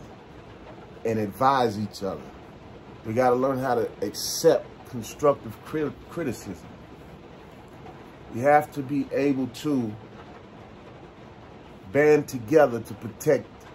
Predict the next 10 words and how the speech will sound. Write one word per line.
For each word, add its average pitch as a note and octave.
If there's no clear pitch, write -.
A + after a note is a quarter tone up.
our G#2+
neighborhoods A2+
and A2
our, A2
our, G#2+
you C#3+
know, C3
our F#2+
food D3+
supplies G#2